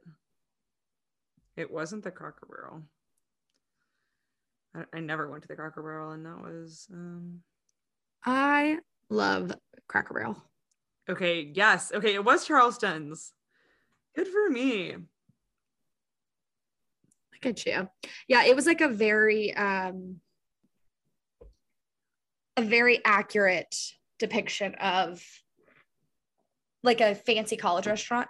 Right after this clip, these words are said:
Speaker 1: Yeah.
Speaker 2: I also was so fascinated when she was like, "One of the entrees here is, like, how much my mom makes in a shift or something." Kimberly said that, and I was like, when they panned the menu, it was, like, thirty-four dollars. <laughs> I was like, "How much, how much are the things I didn't see?"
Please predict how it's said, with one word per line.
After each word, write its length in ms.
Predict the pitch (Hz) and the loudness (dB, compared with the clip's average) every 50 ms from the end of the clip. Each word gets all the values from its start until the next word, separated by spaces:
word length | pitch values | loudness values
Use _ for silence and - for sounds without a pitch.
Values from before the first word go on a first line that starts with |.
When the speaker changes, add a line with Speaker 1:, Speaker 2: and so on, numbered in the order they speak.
| - - | -8 -14
Speaker 1:
Yeah. 100 | 185 - - | -12 -4 0
Speaker 2:
I 60 | - | 2
also 140 | - - 480 | 4 6 6
was 120 | 494 554 - | 6 6 6
so 140 | - 320 | 4 4
fascinated 440 | - 254 214 220 226 - 254 254 262 | 4 4 4 4 4 4 4 4 4
when 120 | 254 247 226 | 4 2 -2
she 120 | - - | -2 -4
was 100 | 240 - | -4 -4
like, 120 | 240 226 - | -4 -4 -4
"One 300 | 208 190 208 208 220 247 | 0 4 4 6 6 6
of 160 | 247 240 220 | 4 2 2
the 100 | 220 - | 2 2
entrees 400 | - 165 165 190 - 226 214 208 | 4 4 4 2 0 -2 -2 -2
here 160 | - 233 220 | -2 -2 -2
is, 120 | 214 202 202 | -2 -2 -4
like, 160 | 196 185 185 | -6 -4 -2
how 120 | 202 196 | 0 0
much 200 | 202 214 208 196 | 0 0 -2 -2
my 100 | 208 196 | -2 -2
mom 220 | 185 185 180 185 196 | 0 0 0 0 0
makes 260 | 190 185 185 - - | 0 -2 -4 -6 -8
in 60 | 185 | -8
a 40 | 180 | -8
shift 280 | - - 185 185 - | -8 -8 -8 -6 -4
or 60 | 240 240 | -4 -2
something." 420 | - 262 247 247 277 285 285 277 _ - - - - - - _ | -2 -2 0 0 0 0 -2 -4 _ -14 -20 -20 -20 -20 -16 _
Kimberly 280 | - 254 240 247 262 269 | 2 4 6 8 8 8
said 200 | 262 - 294 254 | 6 4 4 6
that, 160 | 302 294 277 - | 6 4 6 6
and 80 | 254 | 4
I 80 | 262 247 | 4 4
was 160 | 247 247 - | 2 0 0
like, 260 | 247 233 226 - - _ _ _ _ _ _ _ _ _ _ _ | -2 -2 -2 -4 -8 _ _ _ _ _ _ _ _ _ _ _
when 120 | - 247 277 | -2 0 2
they 80 | 277 | 2
panned 280 | 240 233 277 415 571 - | 4 4 4 4 4 4
the 140 | - 247 208 | 2 2 4
menu, 300 | 202 277 370 349 277 214 | 4 2 2 2 2 2
it 60 | 165 | 2
was, 100 | 165 196 | 0 -2
like, 140 | 302 320 - - | -4 -4 0 2
thirty-four 400 | 226 262 320 302 - 185 175 156 | 2 2 2 2 0 0 0 2
dollars. 540 | - 190 160 - - - - - - - _ _ _ _ _ _ | 2 2 2 0 -4 -8 -10 -12 -16 -20 _ _ _ _ _ _
<laughs> 1200 | _ _ _ _ - - - - - - - _ _ _ _ _ _ _ _ _ _ _ _ _ | _ _ _ _ -12 -10 -10 -10 -10 -12 -16 _ _ _ _ _ _ _ _ _ _ _ _ _
I 120 | 247 262 254 - | -2 0 4 4
was 180 | 370 320 - | 4 4 4
like, 140 | 285 359 - | 2 2 2
"How 100 | 311 254 | 0 2
much, 300 | - 440 466 - - - - _ - - - - - | 4 4 4 4 2 -4 -10 _ -10 -10 -10 -4 0
how 120 | - 262 285 | 2 4 6
much 180 | 349 403 381 | 6 4 4
are 140 | 415 349 294 | 4 4 2
the 100 | 254 247 | 4 4
things 220 | 240 254 254 277 | 4 4 4 4
I 100 | 262 208 | 2 2
didn't 300 | 202 - - 427 440 - | 4 4 2 2 2 0
see?" 300 | - - - - - - | 0 -4 -6 -6 -8 -12